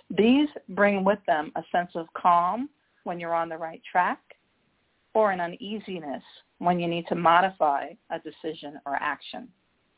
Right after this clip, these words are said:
Okay, so maybe what you wanna do is,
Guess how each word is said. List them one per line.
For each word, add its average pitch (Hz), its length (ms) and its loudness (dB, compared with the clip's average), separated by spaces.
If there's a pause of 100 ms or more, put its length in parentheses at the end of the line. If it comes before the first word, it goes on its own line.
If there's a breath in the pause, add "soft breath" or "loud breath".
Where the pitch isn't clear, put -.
(680)
Okay, - 340 -14 (420 loud breath)
so - 140 2
maybe 170 460 0
what 165 160 -2
you 165 100 -2
wanna 165 280 2 (100)
do 170 360 2 (340)
is, 160 180 -4